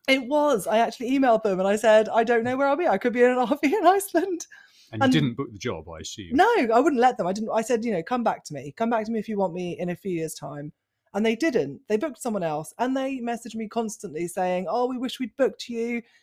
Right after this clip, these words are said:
Speaker 1: We wanna have a vow renewal. We wanna get married again so we can have you take our photos." So, you know, while I didn't get the booking, it's kind of like, yeah, is the word vindicating <laughs>
Speaker 2: Mm.
Speaker 1: to know that, you know, they, they did see it as a mistake they didn't book. Um, but it's, it's about getting that across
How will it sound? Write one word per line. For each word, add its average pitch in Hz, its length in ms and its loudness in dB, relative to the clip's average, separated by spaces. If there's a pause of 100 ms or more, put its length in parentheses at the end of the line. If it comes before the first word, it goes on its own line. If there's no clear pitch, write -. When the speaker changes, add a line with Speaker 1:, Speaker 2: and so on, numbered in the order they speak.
(120)
Speaker 1:
We 240 100 -2
wanna 233 200 0
have 233 160 2
a 240 80 2
vow 220 280 2
renewal. 233 400 4
We 226 100 0
wanna 226 140 0
get 220 140 -4
married 208 260 2
again 202 280 -2
so 202 80 -8
we 208 80 -2
can 196 120 -6
have 190 100 -4
you 202 60 -4
take 190 200 -6
our 180 80 -4
photos." 165 580 -2
So, 156 300 0 (680)
you 262 120 2
know, 175 80 4
while 254 540 4
I 226 100 6
didn't 233 220 0
get 208 120 0
the 190 80 -12
booking, 160 500 -4
it's 208 220 0
kind 240 220 0
of 208 200 2
like, 196 520 -10 (120)
yeah, 349 240 -6
is 233 140 -6
the 269 80 -2
word 269 180 2
vindicating 302 1040 0
<laughs> - 60 -14
Speaker 2:
Mm. 208 360 -2
Speaker 1:
to 294 180 4
know 269 240 4
that, 254 240 4 (420)
you 311 80 2
know, 175 460 4
they, 294 300 6
they 302 200 2
did 302 220 -2
see 247 80 0
it 185 100 2
as 190 80 -2
a 180 60 -6
mistake 165 260 -4
they 165 80 -6
didn't 156 240 -10
book. 147 220 -6 (500)
Um, 202 160 0
but 330 140 0
it's, 359 280 0
it's 302 200 -2
about 269 320 2
getting 226 240 -2
that 240 120 -2
across - 520 -4